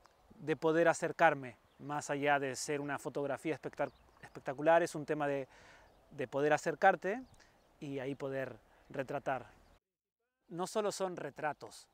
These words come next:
el típico retrato que, que, que uno se puede imaginar, sino que en el libro hay una...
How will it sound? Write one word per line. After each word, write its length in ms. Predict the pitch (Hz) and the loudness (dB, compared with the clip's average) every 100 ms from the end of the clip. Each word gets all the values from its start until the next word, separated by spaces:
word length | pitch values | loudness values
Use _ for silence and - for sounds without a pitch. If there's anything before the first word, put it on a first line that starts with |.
| _ | _
el 160 | 131 123 | -20 -12
típico 360 | 147 160 165 | -10 -6 -4
retrato 460 | 156 135 151 151 160 | -6 -4 -4 -4 -4
que, 380 | 165 151 139 127 | -4 -6 -6 -12
que, 140 | 135 127 120 113 _ _ - | -14 -14 -18 -20 _ _ -18
que 100 | 127 | -16
uno 120 | 135 | -14
se 120 | 143 | -10
puede 220 | 160 151 | -6 -6
imaginar, 440 | 139 127 151 156 117 - 117 - _ | -8 -12 -12 -12 -14 -20 -20 -20 _
sino 240 | - 135 131 | -20 -20 -16
que 80 | |
en 80 | 139 | -14
el 120 | 139 | -10
libro 280 | 147 170 170 | -4 0 2
hay 140 | 165 170 | 2 2
una... 400 | 160 156 147 | -4 -6 -8